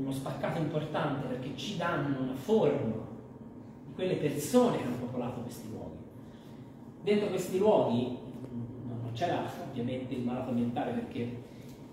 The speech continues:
ovviamente di patologie ne possiamo, possiamo parlare adesso, però non è il mio campo, però quando si parla di persone rinchiuse negli anni venti, trenta, si parla di dissidenza politica,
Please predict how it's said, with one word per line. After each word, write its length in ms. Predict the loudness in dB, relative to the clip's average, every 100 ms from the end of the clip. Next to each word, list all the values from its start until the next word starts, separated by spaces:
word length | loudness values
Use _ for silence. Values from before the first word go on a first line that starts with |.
| -16 -16 -8
ovviamente 920 | -2 2 4 4 2 4 4 4 -2
di 200 | -4 -4 -4
patologie 720 | -6 -4 -4 -2 0 4 4
ne 60 | 4
possiamo, 480 | 0 -4 0 2 2 0
possiamo 320 | -6 -4 -4
parlare 380 | -4 -2 0 2
adesso, 460 | 2 2 0 -2 -2
però 160 | 0
non 140 | -2 0
è 40 |
il 80 | 0
mio 180 | 0 0
campo, 500 | 0 0 2 2 2
però 260 | 0 -2 -2
quando 200 | -4 -6
si 120 | -8
parla 260 | -4 -2 0
di 120 | -2
persone 380 | -4 -6 -2 0
rinchiuse 440 | 0 0 0 0
negli 200 | 0 0
anni 180 | 0 0
venti, 500 | 0 4 4 2 -2
trenta, 720 | 0 2 2 2 -2 -4 -4 -8 -12 -14 -14
si 160 | -12
parla 220 | -6 -2 2
di 140 | 2
dissidenza 540 | 0 -2 -2 -2 -4
politica, 460 | -4 -2 0 -2